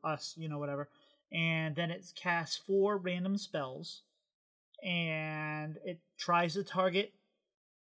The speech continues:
the per-, the creature or person you targeted. Um, the, it's, it works a lot like Rune, um, um, sh-, uh, Arch-,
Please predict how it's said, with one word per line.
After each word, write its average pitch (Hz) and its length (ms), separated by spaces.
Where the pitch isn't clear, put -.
the 160 80
per-, - 240
the 151 680
creature 180 440
or 165 100
person 180 340
you 190 100
targeted. 151 520
Um, 151 480
the, 196 120
it's, 185 200
it 226 120
works 220 220
a 220 60
lot 202 260
like 175 300
Rune, 175 260
um, 156 400
um, 147 500
sh-, - 220
uh, 160 280
Arch-, 180 220